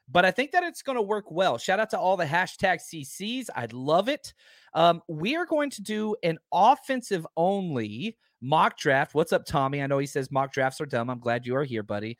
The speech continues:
Uh, at least you're consistent. Hashtag consistency. Um, the whole idea is, look,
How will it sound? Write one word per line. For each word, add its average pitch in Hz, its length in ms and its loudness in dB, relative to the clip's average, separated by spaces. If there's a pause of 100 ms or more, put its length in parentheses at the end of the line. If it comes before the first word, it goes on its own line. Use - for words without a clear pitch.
(220)
Uh, 113 220 0
at 110 100 -8
least 156 220 -2
you're 269 80 -4
consistent. 233 520 -6
Hashtag 156 380 0
consistency. 117 640 -16 (300)
Um, 123 560 4 (760)
the 170 220 6
whole 247 220 8
idea 220 340 2
is, 170 220 -2
look, 165 240 2